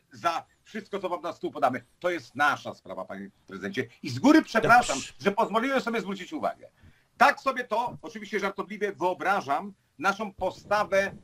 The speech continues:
Speaker 1: sprzeciwu w interesach z państwami, z którymi mamy się za przyjaciół. I teraz uwaga, co się zaczęło dziać? Tu Afganistan, wycofanie wojsk, raptem, e, wchodzą talibowie. Tak jakoś mi się dziwnie to kojarzy.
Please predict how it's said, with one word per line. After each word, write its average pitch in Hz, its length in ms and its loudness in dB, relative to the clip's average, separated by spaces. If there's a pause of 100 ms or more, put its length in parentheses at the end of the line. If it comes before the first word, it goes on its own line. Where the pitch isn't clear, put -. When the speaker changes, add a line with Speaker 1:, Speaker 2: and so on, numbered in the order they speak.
(140)
Speaker 1:
sprzeciwu 214 1040 -6 (120)
w 120 80 -10
interesach 196 840 2 (320)
z - 200 -20
państwami, 214 600 0
z - 80 -18
którymi 196 340 -6
mamy 185 280 -2
się 185 140 -4
za 170 120 2
przyjaciół. - 720 2
I - 80 -12
teraz 247 240 4
uwaga, 226 300 6
co 233 140 -4
się 240 140 -2
zaczęło 247 360 0
dziać? - 500 0 (760)
Tu 277 200 -2
Afganistan, 175 800 -4
wycofanie 170 680 -4
wojsk, 180 480 -2
raptem, 156 600 -2 (320)
e, 139 140 -2
wchodzą 196 600 0
talibowie. 151 760 0 (600)
Tak - 260 -14
jakoś - 360 -8
mi 165 100 -10
się 131 180 -4
dziwnie 160 440 0
to 151 200 4
kojarzy. 131 840 6